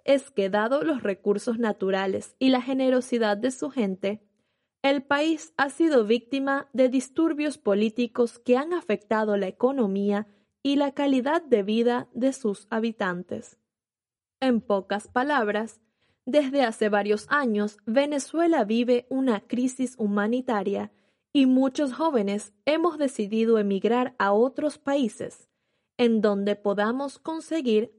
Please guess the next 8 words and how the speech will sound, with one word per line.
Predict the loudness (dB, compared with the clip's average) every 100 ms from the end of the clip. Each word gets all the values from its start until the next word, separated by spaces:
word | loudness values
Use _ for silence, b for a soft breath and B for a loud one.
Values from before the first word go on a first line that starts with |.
| -10
más | -4 -2 -4 -2
oportunidades | -2 0 -2 -2 -2 0 2 0 0 -2 -4 _
de | 2 4
desarrollo | 4 0 -2 -2 -2 0 -4 0
personal | -2 -2 -6 -4 -4 -6 -14 _ _
y | -4
profesional. | 0 -2 0 -4 -4 -4 -4 -6 -14 -20 _ _ _ _ _ _ _ _ _ _ _
Pero, | 2 6 6 4 2 0 -2